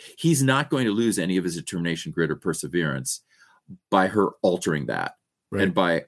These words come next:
Speaker 1: authority taking hold when he becomes sort of, I guess we call this all out rebellious, um, or he just basically picks, makes a war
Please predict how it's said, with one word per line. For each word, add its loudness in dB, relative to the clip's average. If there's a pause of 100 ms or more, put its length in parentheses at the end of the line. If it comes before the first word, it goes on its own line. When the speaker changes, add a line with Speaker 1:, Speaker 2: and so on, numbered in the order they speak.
(160)
Speaker 1:
authority 2
taking -2
hold 2
when -2
he -2
becomes -4 (100)
sort 0
of, -4
I -2
guess 0
we -4
call -2
this -4 (160)
all 2
out 0
rebellious, 0 (500)
um, -2 (140)
or 2
he 0
just 2
basically 2
picks, -4
makes 2
a 2
war 0